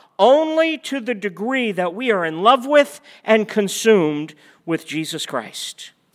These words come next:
See, if we take a look at this passage that we're looking at this morning, Jesus is journeying with his disciples. Remember I said that the second half of Mark's gospel, they are moving toward what Jesus come to do. He came to die. He came to die in and around the region of Jerusalem.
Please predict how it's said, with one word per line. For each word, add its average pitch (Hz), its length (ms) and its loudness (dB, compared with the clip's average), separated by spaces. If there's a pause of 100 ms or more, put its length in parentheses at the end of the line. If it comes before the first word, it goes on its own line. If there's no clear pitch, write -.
(720)
See, - 140 -2
if - 80 -6
we 196 100 -4
take 254 260 0
a 254 40 2
look 247 220 0
at 196 80 -4
this 196 140 -2
passage 208 600 -2
that 160 120 4
we're 170 140 0
looking 202 340 2
at 165 200 0
this 156 200 -8
morning, 180 520 -2 (420)
Jesus 240 460 -2
is 143 160 -6
journeying 135 760 2
with 151 140 -2
his 147 180 -2
disciples. - 680 -4 (540)
Remember 302 300 4
I 294 140 2
said 262 340 -4
that 208 160 -2
the 170 80 -10
second 233 440 -4
half 190 360 0
of 151 120 -10
Mark's 180 300 -4
gospel, 170 440 0
they 165 120 -2
are 190 100 2
moving 175 280 0
toward 156 180 -6
what 180 140 0
Jesus 170 380 -4
come 180 220 -6
to 160 40 -12
do. 175 180 -4
He 127 100 -6
came 165 240 -8
to 165 60 -12
die. 175 220 0 (240)
He 175 80 -16
came 220 220 -6
to 202 60 -4
die 208 180 0
in 196 200 0
and 226 120 4
around 208 340 4
the 185 80 0
region 196 380 -2
of 156 80 -6
Jerusalem. 160 600 -2